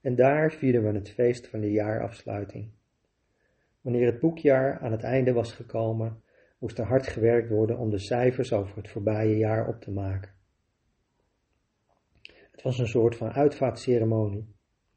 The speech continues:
in de eerste weken van het nieuwe jaar. En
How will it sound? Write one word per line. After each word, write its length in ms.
in 120
de 80
eerste 360
weken 360
van 140
het 100
nieuwe 220
jaar. 420
En 400